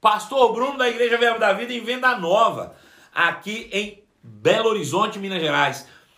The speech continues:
Se não tem escolha diferente, meu irmão, não adianta. Você vai ficar batendo a cabeça até você morrer e não vai ter mudança de vida. Precisa de quê? Fazer escolhas. A vida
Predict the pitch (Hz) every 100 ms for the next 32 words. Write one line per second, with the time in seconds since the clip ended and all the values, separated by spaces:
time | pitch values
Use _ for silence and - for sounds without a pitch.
0 | - - _ _ _ _ - - - 277
1 | 302 311 269 247 285 233 - 240 214 180
2 | 170 214 220 226 220 277 247 208 254 269
3 | 254 247 240 202 208 196 - 156 196 233
4 | 226 226 220 196 226 220 208 202 143 170
5 | 196 202 - 214 - 180 185 175 - -
6 | 202 226 254 247 - - 135 185 196 -
7 | - - 208 220 233 208 139 226 220 -
8 | 190 202 180 143 175 180 180 175 180 -
9 | _ 131 156 127 131 - - 139 85 73
10 | - _ _ _ _ _ 131 135 190 165
11 | 143 247 277 - - _ _ 143 139 143
12 | - 90 87 - _ _ _ _ _ -
13 | 262 185 139 190 202 208 226